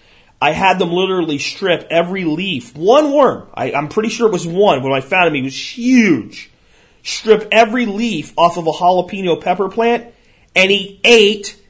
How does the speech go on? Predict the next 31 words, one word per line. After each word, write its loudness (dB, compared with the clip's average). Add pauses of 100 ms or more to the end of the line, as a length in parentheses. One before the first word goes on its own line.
an -2
entire 2
mammoth 0
jalapeno. 0
I'm -4
talking 0
about 4 (300)
a, 0
I'd 0
say 0
four 6
inch -2
long, 2 (340)
double 8
the 2
size 0
of -4
a -2
man's 0
thumb 0
around 0
pepper. -2 (120)
He -10
ate 2
it -2
down 0
to -8
the -8
stalk. -2
So, 0 (300)
um, 2